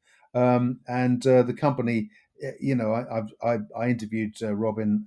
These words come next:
um, and, uh, Alex, uh, last year, and, you know, they very much expect to, uh, to be bringing a lot more on stream and s-, and also to, uh, seal many more partnerships, um,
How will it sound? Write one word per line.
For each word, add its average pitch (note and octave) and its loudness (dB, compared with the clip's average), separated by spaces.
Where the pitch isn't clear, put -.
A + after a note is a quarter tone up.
um, G2+ -8
and, G#2+ -4
uh, G#2+ 0
Alex, A2+ -6
uh, G#2 -6
last A2 -6
year, A#2+ -2
and, A#2 -4
you C3+ 0
know, B2 0
they B2+ 2
very C3 4
much G#2+ -2
expect - -2
to, B2 4
uh, - -18
to A#2 0
be C3 4
bringing A#2+ 2
a C3 -6
lot B2+ 0
more A2+ -2
on A#2+ -4
stream A#2 -2
and A2 -2
s-, - -10
and A2 -4
also C3 -2
to, A#2+ 0
uh, G#2+ -4
seal A#2 -2
many C3 4
more A#2+ 0
partnerships, A#2+ -4
um, A2 -2